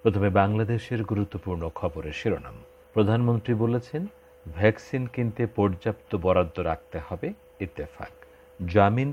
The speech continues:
পেলেন কার্টুনিস্ট কিশোর। প্রথম আলো। সিইসির লজ্জা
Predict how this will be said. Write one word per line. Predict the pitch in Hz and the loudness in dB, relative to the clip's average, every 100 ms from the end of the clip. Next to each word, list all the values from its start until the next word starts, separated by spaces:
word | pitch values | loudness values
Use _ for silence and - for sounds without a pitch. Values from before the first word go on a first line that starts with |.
| - | 0
পেলেন | 98 73 95 165 - _ - | 0 0 -6 -8 -14 _ 2
কার্টুনিস্ট | 101 107 117 117 117 - - | 4 4 0 -4 -4 -8 -12
কিশোর। | - 98 - 131 - | -6 -4 -4 -6 -6
প্রথম | - 95 - 82 | -4 -4 -6 -14
আলো। | 65 - - - - - | -14 -16 -20 -20 -20 -20
সিইসির | - 120 123 120 156 117 | -2 4 4 2 2 4
লজ্জা | 95 95 85 127 | 8 6 4 -6